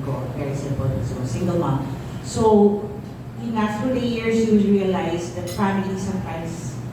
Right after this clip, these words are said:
doesn't have to be inside the family. Sometimes you establish friendships or parang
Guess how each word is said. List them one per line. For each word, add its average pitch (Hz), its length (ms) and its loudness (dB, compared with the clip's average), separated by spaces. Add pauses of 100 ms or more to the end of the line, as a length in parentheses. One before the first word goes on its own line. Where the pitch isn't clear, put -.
(140)
doesn't - 400 0
have 156 300 2
to - 100 -2
be 147 220 4 (160)
inside - 560 0
the - 100 -4
family. 117 640 2 (260)
Sometimes 160 480 -2
you 147 80 -2
establish 143 540 0 (380)
friendships - 760 0
or 156 200 -2
parang 151 400 -2